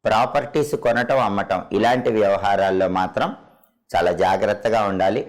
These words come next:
డాక్యుమెంట్స్ జాగ్రత్తగా చెక్ చేసుకొని ప్రాపర్టీస్ కొనటం, అమ్మటం చేయాలి. రియల్ ఎస్టేట్ రంగంలో ఉన్న వాళ్ళు కూడా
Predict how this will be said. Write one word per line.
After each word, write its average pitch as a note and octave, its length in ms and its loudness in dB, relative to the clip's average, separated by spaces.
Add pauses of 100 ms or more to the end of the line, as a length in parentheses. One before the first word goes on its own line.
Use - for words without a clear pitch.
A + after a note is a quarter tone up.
డాక్యుమెంట్స్ G#2 640 0
జాగ్రత్తగా F#2+ 680 0 (160)
చెక్ - 260 -4
చేసుకొని A2 360 -2
ప్రాపర్టీస్ G2 640 -2
కొనటం, F2+ 380 -2
అమ్మటం F2 480 -2
చేయాలి. D2+ 320 -2 (560)
రియల్ C3 260 4
ఎస్టేట్ C3+ 360 0
రంగంలో G#2+ 440 0
ఉన్న G2+ 140 -2
వాళ్ళు G2 260 0
కూడా A2+ 300 0